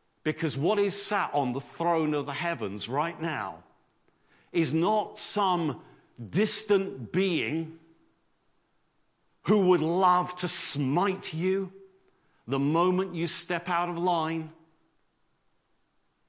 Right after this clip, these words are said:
He's the Jesus who loved you so much. And I love that line from the song that Beth, uh, led us in a couple of weeks ago. "In the darkness,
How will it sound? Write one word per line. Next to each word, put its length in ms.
He's 280
the 120
Jesus 640
who 180
loved 400
you 140
so 400
much. 720
And 100
I 60
love 360
that 240
line 360
from 360
the 80
song 360
that 180
Beth, 380
uh, 360
led 300
us 200
in 140
a 80
couple 260
of 80
weeks 320
ago. 360
"In 120
the 60
darkness, 840